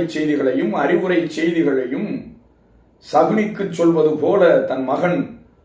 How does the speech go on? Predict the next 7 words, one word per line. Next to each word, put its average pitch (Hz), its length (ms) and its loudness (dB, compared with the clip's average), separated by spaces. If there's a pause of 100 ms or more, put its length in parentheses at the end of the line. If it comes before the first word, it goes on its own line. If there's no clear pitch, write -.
துரியோதனனுக்கு 170 880 2
சொல்லிக் 165 320 0
கொண்டிருந்தான். 110 680 -2
எச்சி 165 400 0 (100)
நல்ல 170 320 0
வழக்குரை 165 760 2
செய்தான். - 500 -12